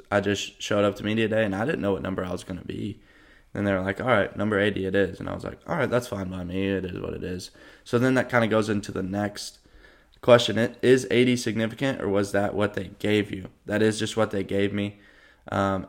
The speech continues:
eighty is now significant to me, but it wasn't, uh, when I got it, I was kind of like,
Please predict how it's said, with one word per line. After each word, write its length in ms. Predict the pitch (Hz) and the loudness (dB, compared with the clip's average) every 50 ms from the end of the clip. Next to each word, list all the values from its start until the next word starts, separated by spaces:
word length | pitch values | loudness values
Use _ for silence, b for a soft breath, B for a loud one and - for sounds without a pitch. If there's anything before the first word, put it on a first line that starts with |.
| - _ | -6 _
eighty 300 | - 117 127 120 120 113 | 4 4 6 6 6 4
is 120 | 104 98 101 | 4 4 2
now 160 | 107 120 143 | 2 0 0
significant 640 | 139 - 117 104 104 101 101 - - - 104 101 - | 0 -2 -4 -2 -2 -2 -4 -4 -4 -6 -6 -6 -6
to 80 | - | -8
me, 300 | 90 92 101 123 127 b b b b b b b _ | -8 -8 -8 -8 -10 b b b b b b b _
but 220 | - 98 101 92 | 0 0 0 2
it 140 | 90 95 87 | 0 0 2
wasn't, 440 | 98 107 107 104 104 98 - - - | 2 2 2 2 2 0 -2 -2 -4
uh, 420 | 98 98 98 98 98 95 90 - - - b b b b b b b b b b b b _ - _ | -2 -2 0 0 -2 -2 -2 -6 -10 -14 b b b b b b b b b b b b _ -12 _
when 140 | - 107 101 | 0 0 2
I 120 | 98 98 | 2 0
got 320 | 95 92 101 101 104 101 98 | 0 0 0 2 2 2 2
it, 100 | 90 90 | 0 0
I 80 | 92 | -2
was 160 | 92 95 98 - | -2 -2 -4 -4
kind 240 | - 101 98 95 | -6 -6 -6 -4
of 100 | 92 90 | -4 -6
like, 240 | - 92 90 82 - | -6 -8 -8 -10 -14